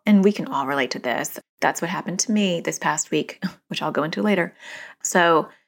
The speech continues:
we're gonna handle that differently. So when it's typical, we're gonna handle it with your typical parenting response, whatever that is for you. I'm not here to ever tell people how to parent. I,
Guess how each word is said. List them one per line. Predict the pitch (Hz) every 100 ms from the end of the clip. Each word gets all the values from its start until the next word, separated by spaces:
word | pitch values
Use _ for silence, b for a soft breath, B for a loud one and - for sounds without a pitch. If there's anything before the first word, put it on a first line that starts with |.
| _
we're | -
gonna | 226 226
handle | 240 277 220
that | 175 -
differently. | 165 - - - - - _ _ _ _
So | - 202 180 175
when | 170 196 220
it's | -
typical, | - 240 269 311 311
we're | 247
gonna | 262
handle | 214 196 196
it | 240
with | 202 -
your | 170
typical | - - 208 208
parenting | 180 160 -
response, | - - 127 -
whatever | 165 160 220
that | 240 220
is | 202
for | -
you. | 175 156
I'm | - 170 180
not | 185 202
here | 196 180
to | -
ever | 175 180
tell | 175 165
people | 160 160 160 160 160 B B B B _ _ _
how | - 202 208
to | 202
parent. | - 185 135 - - - _ _ -
I, | -